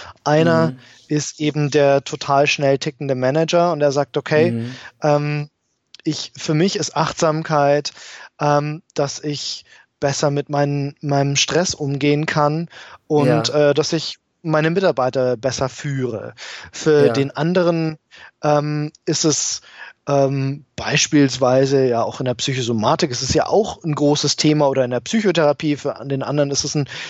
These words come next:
Speaker 1: eine Möglichkeit, mit seinen Emotionen besser umzugehen und, ja,
Speaker 2: Ja,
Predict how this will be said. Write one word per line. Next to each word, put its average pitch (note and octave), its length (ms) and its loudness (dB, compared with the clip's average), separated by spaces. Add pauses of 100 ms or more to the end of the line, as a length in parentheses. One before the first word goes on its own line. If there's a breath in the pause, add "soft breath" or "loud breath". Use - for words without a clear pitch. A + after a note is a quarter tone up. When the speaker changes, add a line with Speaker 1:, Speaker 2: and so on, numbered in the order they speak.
Speaker 1:
eine D3 100 2
Möglichkeit, D3+ 600 2 (500 loud breath)
mit D3+ 240 -2
seinen D#3 200 0
Emotionen E3 640 -2
besser C3+ 280 -2
umzugehen B2+ 640 -2
und, B2 360 -4 (340)
ja, D3 260 2
Speaker 2:
Ja, D#3+ 180 -2